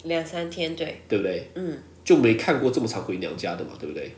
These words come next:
Speaker 1: 对。
Speaker 2: 我们这样的生活呢，大概维持了五年。从什么时候开始结束呢？从大儿子开始上小学以后。
Speaker 1: <laughs>
Speaker 2: 所以
Speaker 1: 对。
Speaker 2: 幼稚园老师都觉得我们很荒唐，因为动不动就要请假。
Speaker 1: 对。
Speaker 2: 好，那有一次呢，我印象很深刻，就是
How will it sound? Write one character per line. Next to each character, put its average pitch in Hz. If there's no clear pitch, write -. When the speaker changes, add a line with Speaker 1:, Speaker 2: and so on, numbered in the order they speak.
Speaker 1:
对。 160
Speaker 2:
我 107
们 120
这 165
样 160
的 120
生 135
活 90
呢， 82
大 127
概 113
维 85
持 -
了 87
五 95
年。 80
从 143
什 123
么 92
时 -
候 117
开 131
始 113
结 -
束 98
呢？ 80
从 95
大 113
儿 85
子 -
开 -
始 104
上 107
小 -
学 -
以 -
后。 -
Speaker 1:
<laughs> -
Speaker 2:
所 160
以 156
Speaker 1:
对。 -
Speaker 2:
幼 156
稚 143
园 123
老 92
师 113
都 123
觉 117
得 101
我 95
们 87
很 90
荒 101
唐， -
因 123
为 120
动 120
不 101
动 101
就 101
要 92
请 -
假。 -
Speaker 1:
对。 135
Speaker 2:
好， 85
那 160
有 -
一 95
次 127
呢， 98
我 104
印 123
象 123
很 -
深 87
刻， 85
就 98
是 104